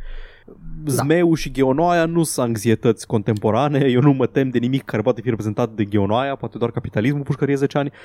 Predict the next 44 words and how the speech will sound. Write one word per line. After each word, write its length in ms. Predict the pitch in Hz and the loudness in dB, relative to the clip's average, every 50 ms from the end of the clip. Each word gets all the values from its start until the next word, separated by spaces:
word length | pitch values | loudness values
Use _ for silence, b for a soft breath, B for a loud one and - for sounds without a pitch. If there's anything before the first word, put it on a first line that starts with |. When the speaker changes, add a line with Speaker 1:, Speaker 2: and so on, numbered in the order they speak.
| B B B B B B B B B B B B - - | B B B B B B B B B B B B -14 -8
Speaker 2:
Și 400 | - - - - - 165 190 202 196 165 135 | -6 -6 -4 -4 -4 -2 0 0 0 0 0
Speaker 1:
Gheonoaia 500 | 123 131 123 120 131 151 175 180 175 165 | 0 -2 0 0 0 -2 -2 -4 -4 -8
sau, 320 | 151 - - 139 131 131 127 | -10 -8 -6 -4 -4 -2 -2
uh, 640 | 127 127 120 120 120 120 120 110 113 117 120 117 110 | 0 0 2 2 2 2 2 0 0 0 -2 0 0
Roșu 240 | 120 151 160 - - | 0 0 2 2 0
Împărat 420 | 135 123 127 107 95 110 143 - | 0 0 0 -2 -2 -2 -4 -4
e 40 | - | -8
capitalismul. 760 | - - 107 - - 101 - 101 95 95 95 95 101 101 107 127 | -10 -12 -12 -12 -12 -10 -8 -6 -6 -6 -8 -8 -8 -10 -8 -6
Speaker 2:
Ideea 220 | - 156 139 175 180 | -6 -2 0 0 0
e 20 | |
în 60 | 170 | 0
felul 180 | - 160 156 139 | 2 2 2 2
Speaker 1:
Deși, 60 | 135 127 107 | 4 2 2
Speaker 2:
următor. 280 | 104 110 98 95 92 92 | 2 2 2 0 -2 -6
Speaker 1:
uh, 80 | 98 110 - _ _ - - - _ - | -8 -12 -16 _ _ -12 -12 -10 _ 0
Speaker 2:
În 140 | 180 170 | 0 2
momentul 420 | 175 185 190 202 240 262 262 262 247 | 2 2 2 2 2 0 2 0 0
în 60 | 220 | 0
care 220 | 208 233 226 214 | 2 4 4 4
pe 40 | 214 - | 4 2
unul 120 | 226 226 | 0 0
din 100 | 202 208 | 0 0
personaje 680 | 185 - 190 170 - - 175 165 160 143 123 110 107 113 - | 0 0 0 0 0 -2 -4 -2 0 0 0 0 0 -2 -2
îl 120 | 135 127 - | -4 -6 -4
cheamă 320 | - 160 160 135 127 113 | -2 0 0 0 0 -2
Păsărlăț 800 | - - - 208 233 - - 214 196 180 170 180 185 185 - - | -2 2 2 2 4 4 4 2 2 4 4 2 2 0 0 0
Lungilă, 760 | - 170 160 147 127 107 135 139 123 101 95 98 113 156 - B B B B B B B | 2 4 4 4 2 0 0 0 2 2 0 -2 -2 -6 -8 B B B B B B B
trebuie 220 | B B - 220 | B B 2 4
să-ți 160 | 220 240 214 | 4 2 2
dai 120 | 208 226 214 | 2 2 2
seama 240 | - 220 208 208 | 2 0 0 0
că 120 | 202 - 180 | 0 0 0
nu 100 | 170 190 | 2 2
este 160 | 196 - - | 2 4 2
un 60 | 170 | 2
supererou 460 | - - 165 156 156 - 185 175 175 | 2 2 4 4 6 8 10 10 10
marketabil. 760 | 160 160 143 139 - 139 - - 123 120 117 - 202 - 208 - - - | 8 8 4 2 0 -4 -2 0 0 0 2 4 6 6 6 6 6 2
<laughs> 140 | - - - | 0 0 -6
Speaker 1:
Măi, 180 | 175 202 196 | -2 -2 0
stai, 200 | 165 - 165 151 143 | 2 2 2 2 2
nu, 180 | 143 139 160 160 | 2 2 4 4
n-am 180 | 156 170 170 | 4 4 4
înțeles 240 | 175 165 - 160 151 | 2 2 0 0 0
niciodată. 500 | 143 135 139 123 113 113 117 120 120 123 | 0 0 0 0 -2 -2 -4 -4 -4 -4